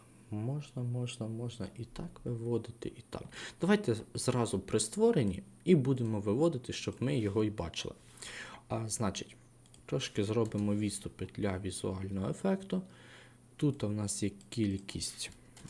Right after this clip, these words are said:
оцінок. М, отже, що ми зробимо наступне?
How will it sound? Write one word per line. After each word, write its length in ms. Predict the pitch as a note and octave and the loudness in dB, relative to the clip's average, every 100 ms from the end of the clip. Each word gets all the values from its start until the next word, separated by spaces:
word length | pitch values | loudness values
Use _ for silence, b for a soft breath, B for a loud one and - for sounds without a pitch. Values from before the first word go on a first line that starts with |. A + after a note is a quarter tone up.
| - - - - - | -18 -20 -20 -20 -4
оцінок. 1040 | A#2+ A2 - - - G#2 F#2+ F#2 A#2 E3+ - B B B B B B B - - - - | -2 -2 -4 -6 -4 -2 -2 -2 -2 -4 -8 B B B B B B B -20 -20 -10 -4
М, 440 | A#2+ A#2 A#2+ A#2+ - B B B B - - - - - - | -2 -2 -4 -6 -10 B B B B -20 -20 -20 -20 -12 0
отже, 460 | G2+ - - G#2 G2+ B B B B B B B - - - - - - - | 0 0 -4 -4 -6 B B B B B B B -18 -20 -20 -20 -20 -18 -12
що 200 | - C3+ | 0 2
ми 80 | A#2 | 2
зробимо 300 | G#2 G#2+ G#2 | 2 2 0
наступне? 420 | F#2 - - | -2 -6 -10